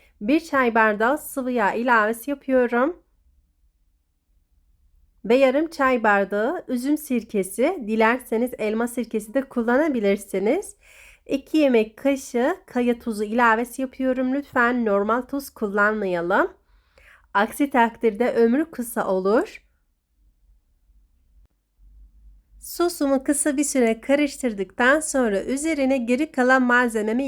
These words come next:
ilave ediyorum. Rondodan geçirdiğimiz biberleri ilave ediyorum. Ve yarım demet maydanoz. Maydanozu çok fazla incecik yapmanıza hiç gerek yok.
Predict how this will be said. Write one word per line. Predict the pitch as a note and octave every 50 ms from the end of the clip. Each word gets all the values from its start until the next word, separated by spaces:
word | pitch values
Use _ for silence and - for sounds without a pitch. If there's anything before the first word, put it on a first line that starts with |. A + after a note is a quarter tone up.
| B3+
ilave | A#3 A3 G3+ G3+ G#3 A3 - G#3
ediyorum. | G#3 F#3+ F#3+ F#3+ F#3 F#3 F#3 F3 F#3 G3 A3+ D4+ F#4 - _ _ _ _ _ _ _ _ _ _ _ _ _ _ _ _ _ _ _ _ _ _ _ _ _ _ _ _ _ _ _ _ _ _ _ _ _ _ _ _ _ _ _ _ _ _ _ _ _ _ _ _ _ _ _ _ _ _ _ _ _ - _ _ _ -
Rondodan | B3+ D4 E4 E4 D#4+ C#4+ C4 A3+ A#3+ A3+ G#3+ G#3+ A3+
geçirdiğimiz | A#3+ D4 C#4+ - - B3+ A3+ F#3+ G3+ G#3 G#3 G#3+ B3 D4 - - - - _ _ _ _ _ _ _ -
biberleri | G#3+ C#4+ D#4 D4+ C4+ B3 A#3+ A#3+ B3 B3+ B3+ C4+
ilave | A#3+ A3 A3 F#3+ F3 E3+ E3+ G#3 A#3+
ediyorum. | C4 C#4 C#4+ D4+ D4 C#4+ C4+ C#4 C#4 D4+ F4 F4 _ _ _ _ _ _ _ _ _ _ _ _ _ _ _ _ _ _ _ _ _ _ _ _ _ _ _ _ _ _ _ _ _ _ _ _ _ -
Ve | A3+ C4
yarım | D4 D4+ D4 C#4+ E4 E4 D4+ C#4
demet | C4+ C4 D4 D#4+ D#4+ - -
maydanoz. | B3 A#3+ A#3+ A#3+ A#3 A3+ G3+ F#3+ G3 G#3+ C4+ E4+ F4+ - -
Maydanozu | A3+ C4 D4 D#4 D4+ C4+ B3+ B3 B3 A#3+ B3 A#3+
çok | - D#4 D4+ -
fazla | - - A#3 A3+ G3+ G3+ G#3
incecik | - B3+ C#4+ C4+ B3 A#3 A3 G#3+ A3 A3 C4+
yapmanıza | C4+ C#4 C#4 B3 A3 G#3+ G#3+ A3 C4+ D4
hiç | C#4+ - C#4+ D4 C#4+ - -
gerek | - G3+ F#3+ F#3 F3+ F3+ - G3+
yok. | G3+ A#3 F4 G4 - -